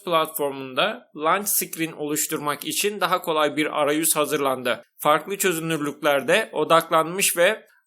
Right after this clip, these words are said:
aydınlatılmış simgeler ile daha keyifli bir I O S deneyimi sizleri bekliyor. Ayrıca eski Quartz api desteği yerine artık I O S ve mac O S platformları için yeni Metal api driver'ları sistemimize eklenmiş durumda.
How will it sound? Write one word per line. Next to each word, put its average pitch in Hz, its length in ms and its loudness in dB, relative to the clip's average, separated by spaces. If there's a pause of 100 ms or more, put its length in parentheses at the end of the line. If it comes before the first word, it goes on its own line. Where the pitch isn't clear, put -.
aydınlatılmış 170 800 0
simgeler 170 560 2
ile 185 280 0
daha 180 240 2
keyifli 160 440 0
bir 180 380 2
I 175 60 2
O 180 80 0
S 175 180 2
deneyimi 160 360 0
sizleri 175 480 4
bekliyor. 143 460 4 (340)
Ayrıca 180 680 2 (120)
eski - 800 2 (260)
Quartz 180 420 4
api 170 300 -2
desteği 160 380 4
yerine 151 400 2
artık 185 520 2 (260)
I 196 40 2
O 185 120 2
S 175 160 0
ve 151 40 4
mac 160 260 -4
O 175 100 0
S 170 120 -2
platformları 147 680 2
için 185 420 0 (260)
yeni 170 340 2
Metal 196 500 0
api 165 260 0
driver'ları 156 840 2
sistemimize 175 680 0
eklenmiş 185 840 0
durumda. 156 640 2